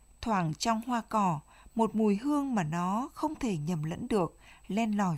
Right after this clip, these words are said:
vào hốc mũi. Thứ mùi rất đỗi quen thuộc, vịt quay.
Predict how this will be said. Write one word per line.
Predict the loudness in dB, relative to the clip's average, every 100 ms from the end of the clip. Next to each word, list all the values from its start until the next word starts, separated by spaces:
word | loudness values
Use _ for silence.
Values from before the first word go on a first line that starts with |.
| -2
vào | -4 -4
hốc | -8 -4
mũi. | -4 -2 -4 -6 _ -20 _ _ -20 -6
Thứ | -2
mùi | 0 2 2
rất | 0 -6 -4
đỗi | -4 -4
quen | -4 -6 0
thuộc, | 0 0 -4 -20 -20 -20 _ -20 -4
vịt | -4 -4
quay. | -6 -2 -2